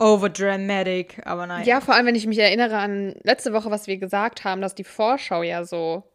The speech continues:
Speaker 1: Ja.
Speaker 2: viel Drama versprochen hat. Ich fand, so
Speaker 1: Ich
Speaker 2: viel
Speaker 1: fand
Speaker 2: war's
Speaker 1: es,
Speaker 2: halt nicht.
Speaker 1: ich fand, es war Drama, aber mega unnötiges. Aber dazu kommen wir gleich.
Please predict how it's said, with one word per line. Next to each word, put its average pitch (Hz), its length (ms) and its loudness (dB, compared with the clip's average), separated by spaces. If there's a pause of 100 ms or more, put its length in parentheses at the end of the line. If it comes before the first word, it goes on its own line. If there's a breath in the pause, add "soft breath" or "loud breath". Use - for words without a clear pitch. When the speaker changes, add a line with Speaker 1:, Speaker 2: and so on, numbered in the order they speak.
(220)
Speaker 1:
Ja. 185 320 -4
Speaker 2:
viel 226 240 -2
Drama 208 380 2
versprochen 208 460 -2
hat. 180 120 -6
Ich 196 100 -10
fand, 214 240 -6
so 220 100 -4
Speaker 1:
Ich 247 100 2
Speaker 2:
viel 277 100 0
Speaker 1:
fand 277 140 8
Speaker 2:
war's 262 100 2
Speaker 1:
es, 233 80 -4
Speaker 2:
halt - 180 0
nicht. - 220 -6
Speaker 1:
ich - 100 -8
fand, 262 180 -2
es - 220 -12
war 226 220 4
Drama, 208 720 -4
aber 214 240 4
mega 220 720 0 (460)
unnötiges. 180 720 -10
Aber 254 260 0
dazu 190 340 -10
kommen 226 280 -10
wir 269 100 -8
gleich. 175 540 -14